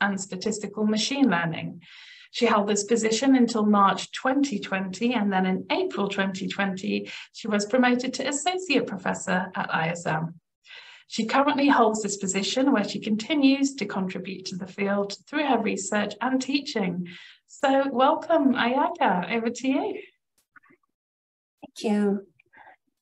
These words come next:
Speaker 2: Thank you for our introduction. I'm Ayaka Sakata from the Institute of Statistical Mathematics. It's a great honor to be able to speak to you today.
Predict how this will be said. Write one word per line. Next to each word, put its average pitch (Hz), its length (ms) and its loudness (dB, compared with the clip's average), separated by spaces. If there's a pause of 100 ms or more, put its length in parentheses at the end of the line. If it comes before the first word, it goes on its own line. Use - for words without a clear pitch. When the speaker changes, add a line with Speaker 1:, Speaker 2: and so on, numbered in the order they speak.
Speaker 2:
Thank 214 180 -2
you 233 120 0
for 208 220 0
our 180 140 2
introduction. 180 1000 0 (760)
I'm 180 220 4
Ayaka 190 400 2
Sakata 160 500 -2
from 160 260 0
the 156 280 0
Institute 160 540 -4
of 151 100 0
Statistical 214 680 -4
Mathematics. 175 800 0 (580)
It's 202 480 0
a 180 260 4
great 180 300 2
honor 202 320 4
to 180 320 -2
be 170 280 0
able 180 380 2
to 180 160 -8
speak 180 360 -4
to 175 100 -2
you 170 60 2
today. 160 600 2